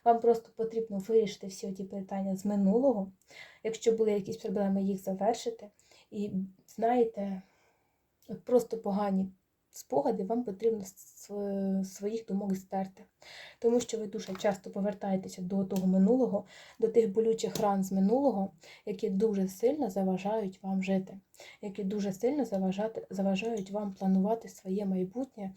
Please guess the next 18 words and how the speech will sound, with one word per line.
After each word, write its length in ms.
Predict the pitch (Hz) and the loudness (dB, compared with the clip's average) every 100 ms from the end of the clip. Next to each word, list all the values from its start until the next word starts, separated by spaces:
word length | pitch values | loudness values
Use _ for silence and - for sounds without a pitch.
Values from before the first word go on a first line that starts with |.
| - - - | -18 -16 -8
і 40 | |
бути 320 | 190 285 220 | -4 -4 -4
щасливим. 760 | - - - 190 190 - - - _ - - | -6 -10 -8 -4 -4 -6 -16 -20 _ -20 -8
От 200 | - 190 - _ | -6 -6 -10 _
все 400 | - - 233 285 359 - | -20 0 2 2 -2 -10
оце, 560 | 190 190 - 226 277 285 _ _ - | -10 -8 -6 -4 -4 -6 _ _ -10
е, 280 | 214 208 208 - _ | -6 -6 -8 -16 _
не 120 | 226 214 | -8 -6
вдається 520 | 196 202 269 285 202 | -4 -2 -2 -2 -4
у 60 | |
вас 420 | 190 233 254 - - | -2 -2 -2 -6 -16
щастя 580 | - 208 269 - 208 190 - - - | -2 0 0 -2 -12 -14 -18 -20 -10
і 80 | 214 | -8
планування 640 | 190 208 214 220 214 202 | -4 -4 -2 -2 0 -2
гарного 440 | 190 190 196 190 | -2 -4 -4 -4
майбутнього 720 | 190 190 185 285 - 196 190 - | -2 -2 -4 -8 -6 -8 -8 -8
із-за 680 | 233 269 - 208 233 269 - _ _ _ | -6 -6 -4 0 0 0 -4 _ _ _
минулого, 720 | 220 214 208 262 277 208 185 | -8 -4 4 6 8 6 2